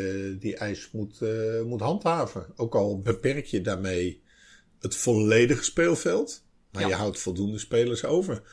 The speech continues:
Speaker 1: Het zou,
Speaker 2: Ja,
Speaker 1: ik
Speaker 2: dat is
Speaker 1: denk
Speaker 2: ook
Speaker 1: dat
Speaker 2: wel
Speaker 1: het
Speaker 2: waar.
Speaker 1: altijd wel onderwerpen zijn, inderdaad, die je met je opdrachtgever, je interne opdrachtgever, moet ik het even goed zeggen, als aanbestedende dienst,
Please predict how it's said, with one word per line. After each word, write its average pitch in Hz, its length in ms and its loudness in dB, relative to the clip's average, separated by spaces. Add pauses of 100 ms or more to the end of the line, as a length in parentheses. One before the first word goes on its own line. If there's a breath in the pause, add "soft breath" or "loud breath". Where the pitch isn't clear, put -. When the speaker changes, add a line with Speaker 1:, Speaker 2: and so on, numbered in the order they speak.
(380 loud breath)
Speaker 1:
Het 101 140 -6
zou, - 120 2
Speaker 2:
Ja, - 100 -8
Speaker 1:
ik 123 100 2
Speaker 2:
dat 170 100 0
is 101 60 4
Speaker 1:
denk - 40 2
Speaker 2:
ook 98 80 0
Speaker 1:
dat 127 120 0
Speaker 2:
wel 123 80 0
Speaker 1:
het 127 100 -6
Speaker 2:
waar. 95 80 0
Speaker 1:
altijd 113 320 2
wel 123 180 6
onderwerpen 123 540 0
zijn, 123 300 -4
inderdaad, 110 800 0
die 101 160 4 (100)
je 95 220 0 (720 loud breath)
met 135 280 -2
je 135 100 4
opdrachtgever, 117 840 4
je 113 160 2
interne 127 420 0
opdrachtgever, 98 560 -4
moet 98 120 -6
ik 101 60 -8
het 101 100 -2
even 92 140 -4
goed 98 180 -4
zeggen, 95 300 -4
als - 140 -6
aanbestedende 95 640 -4
dienst, 92 480 -6